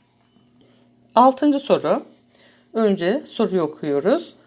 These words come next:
Doğal meyve ve sebzelerin birçok faydaları vardır. Yukarıdakilerden hangileri meyve ve sebzelerin faydalarındandır? Bir, hücrelerimizin yenilenmesi.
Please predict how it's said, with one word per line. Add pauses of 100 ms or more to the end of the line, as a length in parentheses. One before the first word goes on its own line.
(440)
Doğal
meyve
ve
sebzelerin
birçok
faydaları
vardır. (380)
Yukarıdakilerden
hangileri (260)
meyve
ve
sebzelerin
faydalarındandır? (580)
Bir,
hücrelerimizin
yenilenmesi.